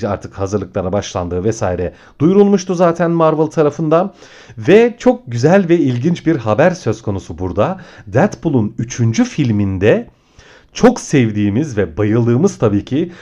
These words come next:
Wolverine karakteri, Hugh Jackman'ın canlandırdığı, hani karakter ismiyle Logan, kahraman ismiyle Wolverine karakterinin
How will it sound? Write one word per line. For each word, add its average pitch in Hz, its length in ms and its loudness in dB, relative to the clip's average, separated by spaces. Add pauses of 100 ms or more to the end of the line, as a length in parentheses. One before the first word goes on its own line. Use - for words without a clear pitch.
(120)
Wolverine 156 720 4
karakteri, 110 540 0
Hugh 110 220 0
Jackman'ın 135 480 4
canlandırdığı, 95 880 0 (320)
hani 104 200 -4
karakter 120 360 2
ismiyle 113 300 -2
Logan, 147 560 2
kahraman 113 400 -2
ismiyle 110 360 -2
Wolverine 107 540 0
karakterinin 113 760 -2